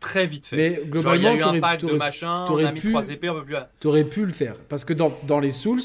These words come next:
Speaker 1: Bah, en fait,
Speaker 2: il y avait, il y avait un intérêt à le faire. Dans les Souls, par exemple, dans le Nexus, euh, je sais plus si c'est comme ça dans Dark Souls trois et tout, t-, tu pouvais le faire et des fois, il y avait un vrai intérêt à le faire.
Speaker 1: Bah oui, parce que déjà, ils avaient un équipement particulier, euh, parce que, euh,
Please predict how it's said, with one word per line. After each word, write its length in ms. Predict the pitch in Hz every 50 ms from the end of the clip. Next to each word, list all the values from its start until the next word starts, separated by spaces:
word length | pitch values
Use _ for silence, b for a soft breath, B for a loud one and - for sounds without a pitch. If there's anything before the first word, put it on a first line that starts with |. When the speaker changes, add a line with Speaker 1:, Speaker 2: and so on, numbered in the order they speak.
| - - - _ -
Speaker 1:
Bah, 100 | - - -
en 100 | 170 170
fait, 200 | 170 - 214 220
Speaker 2:
il 40 | 139
y 40 | 147
avait, 260 | 147 139 151 190 214
il 60 | 190
y 80 | 160 160
avait 140 | 151 143 175
un 140 | 180 160 147
intérêt 340 | 139 139 - 202 226 240
à 60 | 196 156
le 60 | 139
faire. 260 | 120 135 135 113 - - - _ _ _ _ _ _ _ _ _ _ _ _ _ _ _ _ _ _ _ _ _ _ _ _ _ _ _ _ _ _ _ _ _ _ _ _ -
Dans 180 | 131 127 131
les 120 | 131 131 123
Souls, 280 | - - 147 127 120 -
par 120 | - 113
exemple, 240 | 123 127 143 143 139
dans 100 | 131 127
le 60 | 127 127
Nexus, 420 | 127 131 127 127 - 143 147 135 - - 127
euh, 420 | 120 117 117 117 113 113 113 110 110 b b b b b b b b b b b b
je 60 | b
sais 40 | -
plus 100 | - 135
si 60 | 127
c'est 80 | - 120
comme 160 | 135 127 127
ça 140 | 127 151 143
dans 100 | 127 117
Dark 220 | 113 117 113 -
Souls 180 | - 127 117 117
trois 240 | - - 135 127 117
et 60 | 113
tout, 140 | 117 127 123 120 -
t-, 100 | - 120
tu 140 | 113 - -
pouvais 420 | 110 - 139 151 165 185 190 180 147
le 100 | 131 127
faire 240 | 123 156 208 226 190
et 60 | 151
des 120 | 127 123
fois, 160 | 123 127 185 185
il 20 |
y 40 | 147
avait 100 | 117 120
un 80 | 117
vrai 200 | 113 110 131 170
intérêt 320 | 196 196 175 - 180 143 117
à 40 | 107
le 60 | 107
faire. 220 | - 110 107 - - - _ _ _ _ _ _ _ _ _ _ _ _ _ _ _ _ _ B B B B B 160
Speaker 1:
Bah 180 | 139 143 131 139
oui, 140 | 196 269 294 -
parce 140 | 147 -
que 60 | - 139
déjà, 260 | 123 135 131 160 165
ils 140 | 151 123 123
avaient 140 | 123 117 120
un 80 | 120
équipement 340 | 120 123 - 117 107 120 120
particulier, 800 | 117 120 110 - - - - 117 127 160 190 214 226 240 240 226
euh, 160 | 190 127 117
parce 240 | 110 - 127 117 -
que, 120 | - - 143
euh, 420 | 135 139 139 120 113 110 110 104